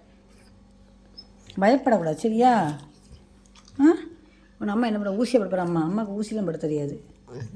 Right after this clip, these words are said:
டெம்பரேச்சர் மட்டும் பார்ப்போம், பிள்ளைய காய்ச்சல் அடிக்கணும்னு பார்ப்போம். ஆமா, பார்க்கணும்ல காய்ச்சல் அடிக்கா இல்லையான்ட்டு. அந்த பையன் தான் கொடுத்தானா உனக்கு? அவன் சாக்ஸை கீக்ஸை முழுங்குனியா?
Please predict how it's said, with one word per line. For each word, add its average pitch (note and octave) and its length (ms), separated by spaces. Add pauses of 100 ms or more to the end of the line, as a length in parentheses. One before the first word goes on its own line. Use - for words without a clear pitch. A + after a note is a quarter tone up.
(240)
டெம்பரேச்சர் G#3+ 180
மட்டும் G3+ 260
பார்ப்போம், D3 240
பிள்ளைய F3 180
காய்ச்சல் E3 340
அடிக்கணும்னு D3 320
பார்ப்போம். F3+ 280 (380)
ஆமா, F3+ 280
பார்க்கணும்ல A3+ 600
காய்ச்சல் F#3+ 280
அடிக்கா F3 300
இல்லையான்ட்டு. D#3+ 520 (3500)
அந்த B3+ 180
பையன் D#4 200
தான் D#4+ 240
கொடுத்தானா D#4 180
உனக்கு? C4 540
அவன் A3 140
சாக்ஸை C4 280
கீக்ஸை C#4+ 340
முழுங்குனியா? B3+ 500